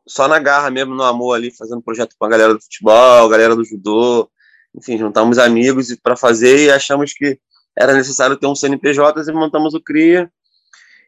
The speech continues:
e meio que cada um com seus problemas financeiros e tal, de tempo, e o CRIA meio que ficou parado um tempo.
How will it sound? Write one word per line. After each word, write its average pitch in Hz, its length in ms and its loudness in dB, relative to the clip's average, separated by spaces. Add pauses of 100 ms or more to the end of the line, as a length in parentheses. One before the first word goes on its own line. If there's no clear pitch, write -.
(180)
e 170 80 4
meio 185 240 6
que 202 300 0
cada 175 320 2
um 175 100 2
com 175 120 -6
seus 170 180 -4
problemas 160 640 0 (260)
financeiros 151 920 2
e 135 80 -10
tal, 147 280 0
de 143 120 -8
tempo, 156 460 -4
e 147 260 -6
o 135 100 -8
CRIA 151 300 -6
meio 151 160 -4
que - 80 -20
ficou 147 400 -10
parado 139 400 2
um 151 60 -4
tempo. 147 460 -4